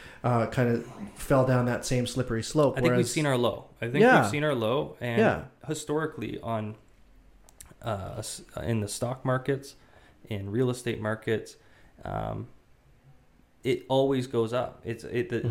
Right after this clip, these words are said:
Speaker 1: Mm-hmm.
Speaker 2: long term will always go up, and there's always gonna be little hiccups along the way.
Speaker 1: Right.
Speaker 2: And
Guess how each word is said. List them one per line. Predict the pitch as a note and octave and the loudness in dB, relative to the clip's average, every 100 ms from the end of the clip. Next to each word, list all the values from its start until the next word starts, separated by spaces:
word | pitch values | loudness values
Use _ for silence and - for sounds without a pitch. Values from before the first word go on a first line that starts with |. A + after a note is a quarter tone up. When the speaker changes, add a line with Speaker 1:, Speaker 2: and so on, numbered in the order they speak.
| A#2 | 2
Speaker 1:
Mm-hmm. | A2+ | 4
Speaker 2:
long | B2 C#3+ | 2 -2
term | C#3 C3 | -4 -2
will | A#2 | -2
always | A2 A2+ A2 | 0 0 -2
go | A2 G#2 | -2 -2
up, | G2 - | -2 -6
and | A2+ A2 | -8 -4
there's | A#2+ - | -4 0
always | A#2 B2 | 0 0
gonna | A#2+ A#2+ | -2 -2
be | A2 | -2
little | G#2+ A2 G#2+ | 0 0 0
hiccups | A2 - A2+ | -2 -6 -8
along | - G#2 G#2 | -4 -2 -2
the | G2+ | -4
way. | G2 G2 - - - | -4 -6 -10 -18 -8
Speaker 1:
Right. | E2 C#2 - | -4 -4 -4
Speaker 2:
And | G#2 G2+ G2+ | -6 -4 -6